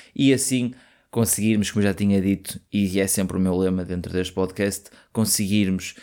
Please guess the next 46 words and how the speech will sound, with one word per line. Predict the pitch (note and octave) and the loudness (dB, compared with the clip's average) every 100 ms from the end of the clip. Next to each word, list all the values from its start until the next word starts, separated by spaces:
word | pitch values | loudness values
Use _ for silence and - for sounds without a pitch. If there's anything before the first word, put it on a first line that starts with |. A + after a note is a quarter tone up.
| - _ | -20 _
ter | C#3 B2+ | 2 2
aqui | A#2+ A#2+ | 2 0
uma | A2+ G#2+ | 0 0
comunidade | G#2+ G#2 G2 F#2+ G2 F#2+ | 0 2 2 2 0 0
para | F2+ F#2+ | 0 -2
discutirmos | F#2 - F2+ G2+ G2 F#2 | -2 -6 -4 0 0 0
Harry | F2+ F2+ | -2 -2
Potter, | F2+ F#2+ F#2 F#2 | 0 0 0 -4
para | F2+ | -4
discutirmos | F#2 - - G2+ F#2 | -6 -4 -2 0 2
o | G2 | 2
mundo | G2 F#2+ F#2 | 4 4 2
mágico | F#2+ F2+ F2+ F#2 - - - | 0 0 -4 -10 -18 -20 -4
que | G#2+ | -2
a | |
J | G2 G#2 | 0 0
K | G#2+ | 0
Rowling | G2+ G2+ G2 | 0 2 2
nos | G2+ G2 | 0 -2
criou | - F#2+ G2 A2+ A2+ - _ | -2 0 2 2 0 -8 _
e | - A#2 | -4 -4
que | - A#2+ A#2+ A#2+ | 0 2 2 -2
estamos | - - F#2+ F#2+ | -8 -4 -2 0
a | G2 | 0
ver | F#2 G2 F#2 | 2 0 -2
que | - G2 F#2 E2+ - | -2 0 0 -2 0
ainda | F#2+ F#2+ | 2 2
vai | F#2+ | 2
aumentar. | F#2 F#2+ F#2 F2+ F2+ D#2+ D#2 - - - | 2 2 2 0 -2 -4 -4 -14 -20 -8
Já | G#2 B2 | -2 0
saiu | A#2+ C3 B2 A#2+ | 2 2 4 4
a | |
data | A2+ G#2+ - A2 G2+ | 2 0 0 0 0
de | G2+ F2+ G#2 G2+ G2+ G2 | -4 -2 2 4 4 4
lançamento, | G2+ G2+ G2 G2 F#2 F#2+ F2+ - - | 2 2 2 2 2 2 -2 -10 -14
entre | F2+ E2 F#2 | -10 -6 -2
aspas, | F2 F2 - F2 - - | -2 -4 -6 -6 -6 -6
eu | |
coloco | - A2 G#2+ | -4 -4 -2
entre | G2+ | -4
aspas | G2+ - F2+ | -4 -6 -10
porque | - B2 C#3+ | -10 -6 -2
é | |
um, | C3 | 0
sempre | A#2 - - G#2+ F#2+ - | 0 0 0 -2 -2 -4
um, | G2+ F2+ | -2 -2